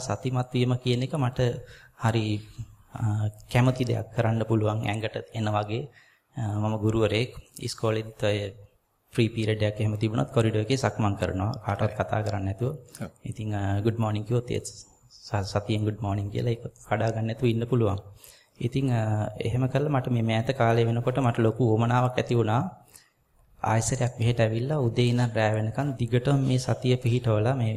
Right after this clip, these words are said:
Speaker 1: කරදර නැතුව මේක දිගට ඉස්සරහට මොකද වෙන්නේ කියලා බලන්න. ඉතින් ඒ නිසායි මම ආව දවසේ ඉඳලා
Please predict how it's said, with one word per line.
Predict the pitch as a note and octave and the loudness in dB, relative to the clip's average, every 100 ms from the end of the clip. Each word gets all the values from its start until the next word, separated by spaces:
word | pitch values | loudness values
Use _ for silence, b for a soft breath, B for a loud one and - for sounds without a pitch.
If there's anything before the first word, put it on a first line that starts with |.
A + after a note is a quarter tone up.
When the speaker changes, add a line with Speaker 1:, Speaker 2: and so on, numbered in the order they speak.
| - | -6
Speaker 1:
කරදර | - A2+ A2+ A2 | -8 -6 -2 -2
නැතුව | G#2+ G#2+ B2 A#2+ | 0 0 0 0
මේක | A#2 A#2 - | 0 -2 -4
දිගට | G#2 A2 B2 | -4 -2 0
ඉස්සරහට | A#2+ - A#2+ B2 | 0 0 0 2
මොකද | A#2+ A#2+ A#2 | 2 0 0
වෙන්නේ | A#2 A#2+ | 0 2
කියලා | C#3 C3 | 0 2
බලන්න. | C#3 B2+ F#2+ F#2+ - - B B B B - | 2 2 2 -2 -8 -20 B B B B -10
ඉතින් | B2 - | -6 0
ඒ | A#2+ | 2
නිසායි | B2 B2+ C#3 C#3+ C3+ | 4 4 4 4 4
මම | A#2+ B2+ B2+ A2 - - - - - | 4 4 4 2 -6 -18 -20 -16 -2
ආව | G#2+ A#2 | 2 4
දවසේ | A#2+ A#2+ A#2 B2 | 4 4 4 2
ඉඳලා | A#2+ C3 A#2+ | 2 2 2